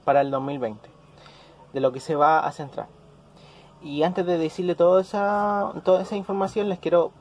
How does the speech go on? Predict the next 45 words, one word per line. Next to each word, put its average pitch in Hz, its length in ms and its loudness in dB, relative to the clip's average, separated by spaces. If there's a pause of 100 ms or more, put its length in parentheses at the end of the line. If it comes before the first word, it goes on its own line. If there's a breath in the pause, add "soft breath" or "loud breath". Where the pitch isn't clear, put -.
(200)
eh, 135 600 -2
desear 160 280 -4
un 170 140 -4
muy 175 140 -4
feliz 180 340 -4
año 175 180 -2
nuevo 175 220 2
dos 175 120 2
mil 180 180 -2
veinte, 190 240 -2
y 160 80 -2
ya 135 60 -6
estamos 151 260 -2
en 147 80 -8
dos 139 80 -6
mil 135 180 -8
veinte 135 340 -8
ya. 143 180 -10 (180)
<laughs> 143 120 -14 (600 loud breath)
Eh, 135 260 0
espero 151 380 0
que, 135 580 0 (640 loud breath)
eh, 135 300 -4
se 143 240 -2
puedan 160 240 0
cumplir 151 340 -8
todas 156 200 4
sus 151 120 -12
metas, 160 460 0
éxito 147 360 -4
en 139 80 0
lo 135 120 0
que 127 80 -14
se 131 160 -10
propongan 151 760 0 (100)
y 131 920 -8
que 135 100 -8
cumplan 170 400 -6
todos 180 260 2
sus 175 160 -4
deseos 170 340 -6
que 156 120 -6
tienen 170 320 -4
este 165 260 -4
año. 123 240 -6